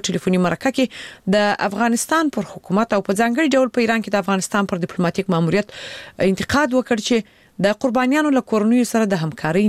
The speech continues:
نیت یې نه دی ښکاره کړی. خو په تهران کې د افغانستان سفیر عبدالغفور لیوال بیګا له ازادي راډیو سره په ټلیفوني مرکه کې ډاډ ورکړ چې په پیښه کې د ټولو وژل سوو افغانانو معلومات یې ترلاسه کړي او د افغانستان له حکومت سره یې شریک کړي دي. لیوال وویل چې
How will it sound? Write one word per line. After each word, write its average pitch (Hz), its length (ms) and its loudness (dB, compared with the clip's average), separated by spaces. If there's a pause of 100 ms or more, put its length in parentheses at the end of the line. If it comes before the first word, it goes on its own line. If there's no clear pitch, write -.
نیت 208 220 2 (100)
یې 180 40 0
نه 170 100 0
دی 147 200 0
ښکاره 156 320 -6
کړی. 147 240 -2 (600)
خو 277 140 2
په 302 100 0
تهران 254 280 2
کې 269 120 -2
د 220 80 2
افغانستان 185 480 -2
سفیر 196 300 -2
عبدالغفور 151 540 -2
لیوال 175 340 2
بیګا 160 260 0
له 165 120 0
ازادي 147 280 -2
راډیو 175 300 0
سره 170 180 0
په 156 100 -4
ټلیفوني 147 380 -2
مرکه 135 320 0
کې 247 100 2 (460)
ډاډ 294 220 2
ورکړ 254 300 0
چې 175 140 -4
په 214 140 -2
پیښه 277 240 2
کې 254 140 -2
د 220 120 -2
ټولو 285 220 4
وژل 175 320 0
سوو 202 240 0
افغانانو 165 500 0
معلومات 160 480 2
یې 247 80 2 (440)
ترلاسه 175 420 0
کړي 330 180 2
او 302 120 0
د 294 100 2
افغانستان 190 560 -2
له 147 100 -4
حکومت 240 400 0
سره 175 140 2
یې 185 40 2 (120)
شریک 151 260 -4
کړي 151 220 -2
دي. 160 60 2 (540)
لیوال 262 260 4
وویل 247 200 2
چې 220 100 -8